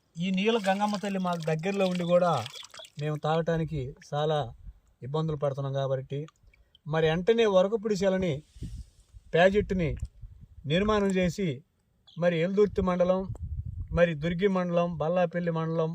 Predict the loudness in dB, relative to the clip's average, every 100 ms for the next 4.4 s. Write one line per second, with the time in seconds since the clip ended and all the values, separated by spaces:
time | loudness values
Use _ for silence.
0 | -8 -4 0 0 0 -2 -2 -2 -2 -2
1 | -4 -14 -20 -20 -20 -20 -8 -4 0 0
2 | 2 4 2 4 2 2 0 -6 -12 -8
3 | -2 0 4 4 4 2 -4 _ -8 -2
4 | -2 -2 -2 -2